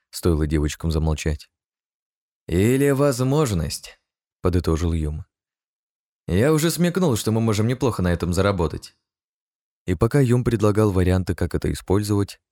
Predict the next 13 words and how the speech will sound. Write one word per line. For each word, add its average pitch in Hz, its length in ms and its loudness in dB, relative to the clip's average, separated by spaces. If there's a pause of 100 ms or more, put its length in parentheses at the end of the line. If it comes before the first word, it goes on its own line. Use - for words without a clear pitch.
я 85 160 0
сосредоточился 90 960 -2
на 85 100 0
себе. 78 360 -4 (540)
И 90 100 -2
понял, 87 400 2
что - 180 -4
мой 85 140 0
механоид 85 520 0
считается 90 460 0
деранговым 85 720 0
только 95 300 0
номинально. 90 640 0